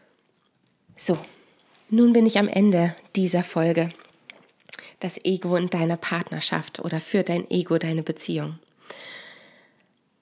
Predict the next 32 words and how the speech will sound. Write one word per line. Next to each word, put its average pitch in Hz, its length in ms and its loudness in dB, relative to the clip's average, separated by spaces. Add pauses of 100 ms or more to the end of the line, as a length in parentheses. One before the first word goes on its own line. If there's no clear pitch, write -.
(560)
Falls 285 280 2
du 277 80 4
Fragen 285 320 2
dazu 277 280 0
hast, 285 420 0
zöger 240 260 6
nicht, 226 200 4
mir 208 140 4
zu 202 160 -6
schreiben. 165 580 -4 (420)
Falls 208 240 0
du 208 100 0
einen 190 200 2
Termin 208 400 2
bei 262 140 0
mir 262 160 2
buchen 247 380 -2
möchtest, 247 540 -2
gilt 190 220 2
das 202 160 -2
Gleiche. 170 500 -2 (120)
Ruf 196 180 -2
mich 196 240 0
an 247 240 2
oder 202 240 2
schick 220 240 0
mir 196 80 2
eine 185 160 2
Nachricht 185 400 0
über 190 140 -2
das 180 180 -2
Kontaktformular. 160 960 -6